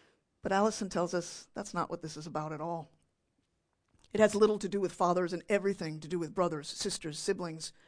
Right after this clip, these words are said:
who Jesus came into the world as, what we celebrate in this Christmas story, the incarnation of God in Jesus as our brother, what Allison calls the fraternal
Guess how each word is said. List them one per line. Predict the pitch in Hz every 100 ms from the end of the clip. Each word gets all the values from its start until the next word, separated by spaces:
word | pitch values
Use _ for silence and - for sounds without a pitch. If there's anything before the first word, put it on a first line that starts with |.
| _ _
who | 254
Jesus | 190 220 277 208 180
came | - 226
into | 196 185
the | 185
world | 190 226 185
as, | 165 160
what | 208 -
we | 214
celebrate | - 240 226 220 196
in |
this | 190 180
Christmas | - 214 208
story, | - 175 165 160 - - -
the | - 247
incarnation | 247 - 240 220 220 220 190
of | 175
God | 190 185
in | 175
Jesus | 165 233 214 -
as | 185
our | 160
brother, | 165 196 185 160 - _ _ _ _ -
what | -
Allison | 170 190 190 185
calls | 156 170 160 160
the | 165 -
fraternal | - - 185 - 254 220 151 -